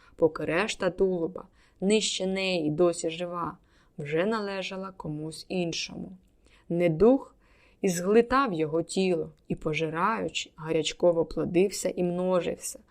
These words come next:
продублювавши абсолютно все. Куси волосинки на руках, нігті на руках, шрамики, нігті на ногах і навіть дрібна родинка на правому стегні.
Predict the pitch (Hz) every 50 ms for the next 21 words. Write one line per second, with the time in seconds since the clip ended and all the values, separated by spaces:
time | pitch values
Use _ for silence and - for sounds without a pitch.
0 | _ _ _ - - - _ - - 165 156 147 156 143 143 143 147 147 147 156
1 | 180 202 208 - - - 208 - - 180 - - - - 165 151 147 156 160 160
2 | 160 - 156 156 156 - - - - 165 160 151 143 165 - _ _ _ _ _
3 | _ _ _ - - 170 165 - - 285 233 180 160 147 143 139 - - - 208
4 | 226 233 220 208 202 190 190 185 180 185 180 - - 190 185 185 180 180 _ _
5 | _ _ _ _ - 165 170 170 185 220 262 247 - - 214 202 202 196 190 196
6 | 190 185 190 196 190 190 185 185 185 - _ _ _ _ _ _ - - - 160
7 | 156 151 160 180 208 208 202 185 175 170 - - - 185 - _ _ - 180 180
8 | 190 202 196 - - - 180 170 165 156 156 151 143 147 175 190 208 233 233 -
9 | - _ _ _ _ - - 180 165 156 151 160 180 208 233 247 220 220 220 -
10 | 165 151 170 165 165 190 - _ - 185 165 180 185 202 240 262 247 226 233 233
11 | 196 202 208 202 190 - 202 185 170 165 147 - - 160 160 165 165 165 165 165
12 | 170 170 - - - - 170 165 160 156 160 160 156 156 -